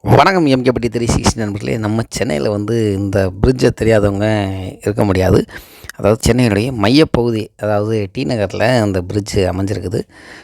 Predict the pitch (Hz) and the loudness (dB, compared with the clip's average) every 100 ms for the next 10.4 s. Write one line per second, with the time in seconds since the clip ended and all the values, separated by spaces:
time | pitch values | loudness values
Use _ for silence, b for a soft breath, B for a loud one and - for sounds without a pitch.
0 | B 135 139 139 139 131 117 113 123 139 | B 0 4 4 4 2 2 0 0 -2
1 | 131 110 90 - 120 107 156 180 156 - | -2 -6 -2 0 2 2 2 0 0 4
2 | 147 143 120 107 - _ _ _ - 143 | 4 4 2 -2 -4 _ _ _ 4 6
3 | 135 131 127 127 127 101 - - 113 107 | 8 8 6 6 0 -6 -12 -10 -4 -2
4 | 107 113 113 127 131 120 117 104 101 110 | -2 -2 -2 0 0 0 -2 -4 -6 -2
5 | 120 170 - b b b _ 104 101 123 | 0 0 -4 b b b _ -4 2 2
6 | 120 110 107 123 110 101 104 123 117 98 | 4 2 4 2 2 0 2 4 4 2
7 | 92 92 - - _ - 117 110 104 98 | -2 -6 -10 -16 _ -8 -2 2 4 4
8 | 101 92 90 107 196 - b b b b | 4 2 2 0 -4 -10 b b b b
9 | - 113 123 127 120 110 127 135 147 151 | -2 4 4 4 4 2 0 0 2 2
10 | 135 113 110 | 4 2 4